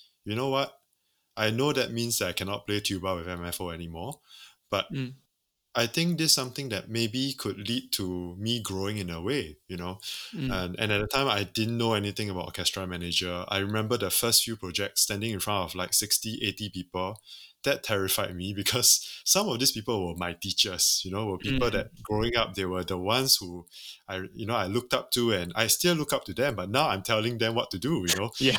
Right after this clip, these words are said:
Speaker 1: It was a very, um, strange feeling then, and I, I used to be very scared. I needed to hold a clipboard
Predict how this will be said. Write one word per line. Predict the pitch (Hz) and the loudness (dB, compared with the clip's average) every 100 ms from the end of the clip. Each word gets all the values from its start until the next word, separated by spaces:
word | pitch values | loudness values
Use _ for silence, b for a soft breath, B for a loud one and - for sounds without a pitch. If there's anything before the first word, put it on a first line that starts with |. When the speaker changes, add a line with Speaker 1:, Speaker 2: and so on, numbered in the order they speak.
| 160 | 6
Speaker 1:
It | 127 | 6
was | 113 | 6
a | 123 | 4
very, | 123 139 170 175 | 4 2 2 2
um, | 123 104 95 - | 4 4 2 4
strange | - - 143 139 147 - | 4 6 4 4 4 4
feeling | 113 107 113 113 | 2 0 0 0
then, | 101 90 | 0 0
and | 98 104 | 2 4
I, | 107 120 | 4 4
I | 127 | 4
used | 160 170 | 4 2
to | 110 | 0
be | 95 95 | -4 -2
very | 98 101 | 0 4
scared. | 113 - 98 | 4 4 2
I | 95 | 2
needed | 110 127 156 | 2 2 0
to | 120 | -2
hold | 120 120 | 0 0
a | 90 | 0
clipboard | - 131 104 113 | -2 -2 2 2